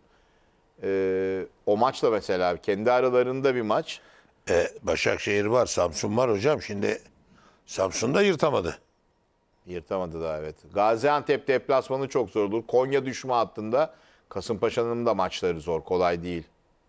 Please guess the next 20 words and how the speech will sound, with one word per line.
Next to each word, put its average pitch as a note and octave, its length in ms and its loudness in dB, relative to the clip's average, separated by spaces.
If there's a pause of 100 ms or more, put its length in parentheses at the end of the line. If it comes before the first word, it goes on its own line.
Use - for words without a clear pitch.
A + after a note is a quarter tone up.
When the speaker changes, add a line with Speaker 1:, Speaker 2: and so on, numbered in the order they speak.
(800)
Speaker 1:
Üç D#3+ 220 -2
tane C#3 320 2
bir C3 100 -2
kere, D3 460 4 (880)
e, G2 520 0
düşme A2 280 -2
hattında D3 400 0
takımla F3+ 380 0
oynuyorsun. G2+ 500 -2 (2000)
Konya, C3+ 380 2
Antep, C#3 380 4
Samsun. E3+ 500 -2 (1080)
Yani F#2+ 280 -8
düşme E3+ 260 -6
hattında E3+ 480 0
hani E3 180 -2
Samsun D#3+ 400 0
biraz E3+ 280 0
yukarıda F#3 440 2
ama B3+ 240 0